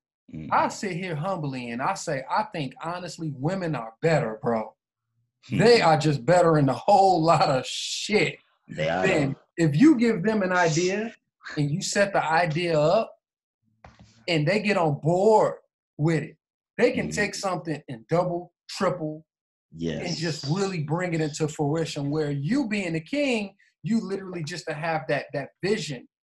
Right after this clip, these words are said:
Speaker 2: whatever that vision is, and she can literally take that, that vision and really multiply it a, a, a
Speaker 1: Mm.
Speaker 2: hundred percent, man. So we just have to come to some sort of understanding that we, we just need each other. And I think so often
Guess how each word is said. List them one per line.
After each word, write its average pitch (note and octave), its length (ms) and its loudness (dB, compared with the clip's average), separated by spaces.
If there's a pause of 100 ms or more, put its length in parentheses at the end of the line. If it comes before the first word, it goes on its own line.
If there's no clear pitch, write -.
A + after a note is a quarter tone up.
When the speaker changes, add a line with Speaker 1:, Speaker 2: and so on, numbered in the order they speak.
(520)
Speaker 2:
whatever G#3+ 280 -2
that G3+ 180 2
vision E3+ 300 -6
is, F#3 300 -6
and D3 100 -8
she F3 160 -14
can D#3 180 -8
literally D#3 400 -6
take D3 320 -10
that, C3+ 200 -6 (400)
that D3 220 -2
vision D#3 400 -6
and C3+ 160 -8
really C3+ 180 -8
multiply C3+ 500 -8
it - 60 -12 (720)
a, C#3+ 40 -6
a, D3+ 160 -10 (120)
a - 40 -6
Speaker 1:
Mm. D3 60 -4
Speaker 2:
hundred D#3 280 -8
percent, C3+ 400 -12
man. C3 220 -10
So C3+ 220 -10
we D#3+ 220 -8
just A3 180 -12
have F3+ 220 -8
to D3+ 80 -10 (100)
come D#3+ 140 -10
to D3 60 -10
some D3+ 180 -12
sort D3 180 -10
of C#3 100 -12
understanding G3+ 500 -12
that G3 140 -8
we, A3+ 200 -10
we A#3 100 -8
just A#3 200 -14
need D4 240 -2
each F#3 180 -10
other. D3+ 180 -6
And C3+ 140 -8
I E3+ 40 -8 (100)
think F3 120 -18
so F3 140 -10
often F3+ 520 -6